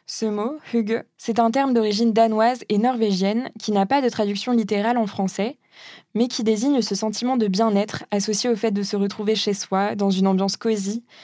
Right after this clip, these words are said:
idéalement devant un feu de cheminée, sous une couette ou sous un plaid, à faire une activité calme qui nous fait du bien, avec une tasse de boisson chaude dans les mains. Un mode de vie très associé aux pays nordiques, qui connaissent des hivers longs, mais qui s'exporte aussi très bien en France.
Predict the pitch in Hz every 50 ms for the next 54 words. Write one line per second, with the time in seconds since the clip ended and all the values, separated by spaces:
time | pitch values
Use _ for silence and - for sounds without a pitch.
0 | - - _ - 214 202 208 220 214 202 208 220 220 214 202 185 196 190 190 185
1 | - 214 196 - - 214 208 220 240 240 233 220 220 220 226 214 - - 220 202
2 | 226 233 226 - 226 220 214 220 220 208 - 208 196 - 214 202 214 220 214 -
3 | 214 208 208 208 226 220 - _ _ - - - _ - 214 208 208 214 214 208
4 | 202 196 196 - 202 202 208 202 233 233 226 - 220 214 214 220 214 202 - 196
5 | 196 185 - 208 190 208 220 208 208 208 202 202 220 - _ _ - 202 196 196
6 | 196 - - 202 202 196 202 214 208 202 190 202 185 196 202 202 202 - 214 202
7 | - - 220 202 196 196 196 202 208 196 190 190 196 202 _ _ _ _ _ _
8 | - - - - - - 220 208 202 202 202 185 202 196 190 190 - - 277 277
9 | 269 247 214 208 208 202 - - 277 262 220 196 233 240 240 220 202 196 196 180
10 | 190 233 233 - - - _ - - - - - - - 202 208 220 214 226 240
11 | 214 202 196 185 202 208 202 196 196 190 190 185 180 185 190 - _ - 208 220
12 | 208 - - 190 185 - - 240 208 - 202 185 - - 233 247 240 - - 208
13 | 196 214 226 214 196 185 - - 190 185 185 - - - -